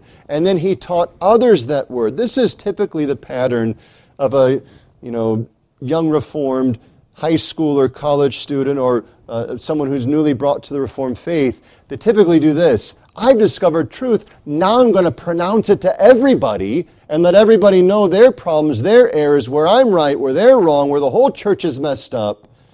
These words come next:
Instead of doing as the Scriptures do, meditating upon this, cultivating grace, transforming our own lives by His grace,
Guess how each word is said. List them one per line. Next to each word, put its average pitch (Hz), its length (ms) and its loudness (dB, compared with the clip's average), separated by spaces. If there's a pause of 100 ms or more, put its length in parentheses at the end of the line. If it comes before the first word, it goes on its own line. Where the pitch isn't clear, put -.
(340)
Instead 233 380 2
of 214 120 6
doing 165 260 0
as 131 100 -2
the 143 100 -2
Scriptures 208 580 -6
do, 123 380 -2 (380)
meditating 175 800 2
upon 135 440 -6
this, 127 340 -6 (320)
cultivating 202 960 4
grace, 139 500 -2 (180)
transforming 208 880 -2
our 175 160 2
own 226 280 0
lives 175 340 0
by 143 220 -4
His 131 240 -2
grace, 107 560 -8